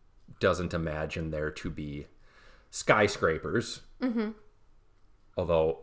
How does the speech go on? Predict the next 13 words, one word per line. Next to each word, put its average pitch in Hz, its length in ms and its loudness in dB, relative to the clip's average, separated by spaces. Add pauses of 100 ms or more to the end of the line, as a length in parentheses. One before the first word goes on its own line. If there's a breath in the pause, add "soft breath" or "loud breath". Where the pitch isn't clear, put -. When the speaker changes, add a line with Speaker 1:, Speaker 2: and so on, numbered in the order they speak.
Speaker 1:
are 80 200 0
there 127 260 6
any 175 320 2
in 160 200 4
some 170 360 0
cities 190 500 0
over 180 240 2
there? 190 420 4
Or? - 140 4
Speaker 2:
Probably 370 420 8
in 277 120 2
Kabul. 240 460 2 (120)
Speaker 1:
Okay. 107 320 2